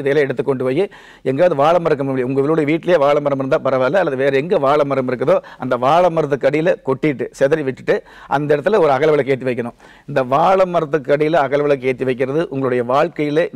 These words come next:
நிச்சயமா ஒளி கிடைக்குதுங்கிற ஒரு தத்துவத்தை யாரும் மறந்துட வேண்டாம். இருக்கிற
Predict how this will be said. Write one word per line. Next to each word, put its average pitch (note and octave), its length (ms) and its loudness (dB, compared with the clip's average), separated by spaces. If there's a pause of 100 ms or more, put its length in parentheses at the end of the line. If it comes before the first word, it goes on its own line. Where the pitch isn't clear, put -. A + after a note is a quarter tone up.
நிச்சயமா D#3 400 -2 (100)
ஒளி D3 180 0
கிடைக்குதுங்கிற D3 480 2
ஒரு B2+ 120 -8
தத்துவத்தை C3+ 440 2
யாரும் B2+ 280 0
மறந்துட C3 300 -2
வேண்டாம். C#3+ 300 0 (340)
இருக்கிற E3 280 0